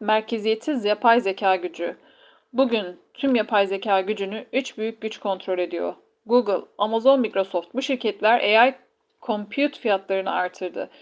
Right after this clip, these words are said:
Çünkü kimin gücü varsa oyunu o kuruyor. Bu ar-, Pi burada oyunu bozmak istiyor. Yapay zeka gücü tek ellerde değil, halkın cihazlarında çalışsın. Bu ne demek biliyor musun?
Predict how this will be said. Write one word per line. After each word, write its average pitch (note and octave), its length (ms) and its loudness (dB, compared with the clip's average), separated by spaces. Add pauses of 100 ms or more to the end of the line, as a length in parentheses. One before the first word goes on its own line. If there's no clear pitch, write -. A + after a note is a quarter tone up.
(340)
Çünkü B3 380 -2
kimin A#3+ 320 -6
gücü F#3 220 -6
varsa A3+ 600 -2 (120)
oyunu F#3+ 340 -6
o G3 160 -8
kuruyor. F3 460 -6 (560)
Bu G#3+ 300 0
ar-, A3+ 180 2 (120)
Pi C4 240 -2
burada A#3 280 0
oyunu G#3+ 280 0
bozmak F#3+ 340 -2
istiyor. - 420 -8 (340)
Yapay C4 380 4
zeka G#3+ 300 2
gücü G3+ 200 -6
tek B3 200 -2
ellerde G3 460 0
değil, A#3 160 0
halkın A3+ 400 0
cihazlarında F#3+ 540 0
çalışsın. F#3+ 480 -10 (420)
Bu A3+ 80 -4
ne B3 100 6
demek F#3+ 280 -4
biliyor B3+ 180 4
musun? F#3+ 320 -8